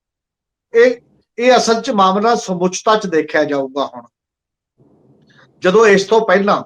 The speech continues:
ਅਹ, ਜਥੇਦਾਰ ਹਰਪ੍ਰੀਤ ਸਿੰਘ ਨੇ ਇੱਕ ਸਾਹਮਣੇ ਆ ਕੇ ਉਹ ਥੋੜ੍ਹਾ ਜਿਹਾ ਉਹਨਾਂ ਦਾ ਗੱਚ ਵੀ ਭਰਿਆ ਸੀ ਤੇ ਗੱਲ ਆ ਕੇ ਕਹੀ ਸੀ ਕਿ ਮੇਰੀਆਂ, ਅਹ, ਜਿਹੜੀਆਂ, ਅਹ, ਲੜਕੀਆਂ ਨੂੰ, ਮੇਰੇ ਪਰਿਵਾਰ ਤੱਕ ਨੂੰ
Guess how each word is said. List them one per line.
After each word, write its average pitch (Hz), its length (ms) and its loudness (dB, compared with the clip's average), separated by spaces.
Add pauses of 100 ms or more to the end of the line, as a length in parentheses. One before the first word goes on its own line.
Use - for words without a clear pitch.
(1200)
ਅਹ, 147 140 -6
ਜਥੇਦਾਰ 190 400 2
ਹਰਪ੍ਰੀਤ 185 440 0
ਸਿੰਘ 214 240 2
ਨੇ 196 420 -2 (540)
ਇੱਕ - 180 -14
ਸਾਹਮਣੇ 226 500 0
ਆ 147 160 0
ਕੇ 123 340 -12 (440)
ਉਹ 185 160 -6
ਥੋੜ੍ਹਾ 196 220 2
ਜਿਹਾ 196 120 2
ਉਹਨਾਂ 196 140 2
ਦਾ 190 120 0
ਗੱਚ 165 300 -2
ਵੀ 202 120 0
ਭਰਿਆ 160 360 0
ਸੀ 165 280 -4
ਤੇ 160 360 -4
ਗੱਲ 156 240 -2
ਆ 165 100 4
ਕੇ 165 160 -4
ਕਹੀ 180 260 -2
ਸੀ 165 200 -6
ਕਿ 170 140 -10
ਮੇਰੀਆਂ, 156 540 -6 (580)
ਅਹ, 139 60 -6
ਜਿਹੜੀਆਂ, 160 720 -2
ਅਹ, - 840 -12
ਲੜਕੀਆਂ 175 600 0
ਨੂੰ, 165 180 -6
ਮੇਰੇ 170 180 2
ਪਰਿਵਾਰ 165 480 0
ਤੱਕ 170 280 -4
ਨੂੰ 156 360 -14